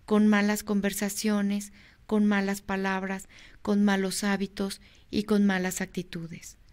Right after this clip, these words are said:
Jesús, María, os entrego el alma mía". Con esto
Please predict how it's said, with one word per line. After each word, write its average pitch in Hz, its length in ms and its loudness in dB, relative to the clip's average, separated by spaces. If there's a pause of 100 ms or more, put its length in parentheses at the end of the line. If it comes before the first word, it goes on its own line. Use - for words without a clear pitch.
(500)
Jesús, 269 720 0 (100)
María, 220 640 0 (640)
os 214 220 0
entrego 233 640 -2 (160)
el 196 160 -4
alma 185 280 -4
mía". 160 360 -6 (1800)
Con 233 240 4
esto 370 400 -2